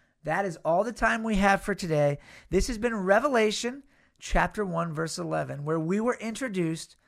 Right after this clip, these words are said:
by name to the seven churches of Asia Minor that this letter was originally addressed to. In our next episode of Two for Ten,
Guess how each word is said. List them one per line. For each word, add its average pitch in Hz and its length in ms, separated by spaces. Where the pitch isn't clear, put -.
by 156 180
name 156 440
to 151 80
the 143 100
seven 175 480
churches 170 440
of 139 120
Asia 147 240
Minor 127 480
that 123 220
this 151 380
letter 139 420
was 139 260
originally 147 760
addressed 123 480
to. 92 260
In 165 80
our 160 120
next 165 420
episode 226 380
of 196 80
Two 233 160
for 233 120
Ten, 233 380